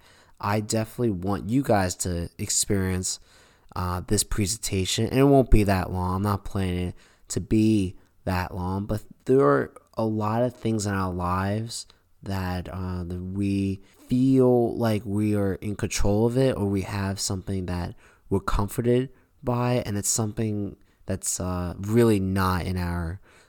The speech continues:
control. And it's, I'm just gonna run down some of the things. Mostly it's in sports, uh, and at the end I'm gonna really explain why I think that this is such a big hold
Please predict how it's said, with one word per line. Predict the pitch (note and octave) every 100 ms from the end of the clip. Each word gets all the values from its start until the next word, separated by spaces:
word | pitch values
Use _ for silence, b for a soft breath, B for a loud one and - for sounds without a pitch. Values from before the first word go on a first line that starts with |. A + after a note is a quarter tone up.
| b
control. | - - - F2+ E2+ D#2+ -
And | G2
it's, | G2 - - - - - -
I'm | A2+
just | - A2+
gonna | A#2 A2
run | G2 G#2+ G2+
down | G#2+ G2
some | G2+ G2+
of | F#2+
the |
things. | - G#2 F#2+
Mostly | A#2 A2+ A#2+
it's | G2+ -
in | F#2
sports, | - - - F#2+ G#2+ A2+ - - b b b
uh, | G2+ F#2+ F#2+
and | D#2+ G2+ F#2+ -
at | G#2 -
the | F#2
end | A2+ A2
I'm | G2+
gonna | G#2
really | F#2 G2 F#2
explain | F2+ - - G2 G2 F#2+ F#2+ F2+ F2 - b b b -
why | E2+ F2+ G#2+ G#2+ G#2+ G2
I | F#2+ F#2 -
think | F#2 E2+ - _ _ _ _
that | G#2+ F2+ F2 -
this | G#2 F#2
is | F#2+
such | - G2+ -
a |
big | E2+ F#2+
hold | - - G#2 G2 F#2 E2+ D#2+